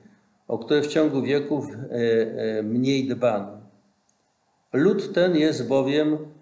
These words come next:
ludem Bożym, nabytym krwią Chrystusa przez Pana zgromadzonym,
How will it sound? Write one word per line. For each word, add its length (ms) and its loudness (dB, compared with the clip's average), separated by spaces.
ludem 420 2
Bożym, 680 2
nabytym 460 -2
krwią 300 -2
Chrystusa 680 -2
przez 320 -8
Pana 600 0
zgromadzonym, 1160 2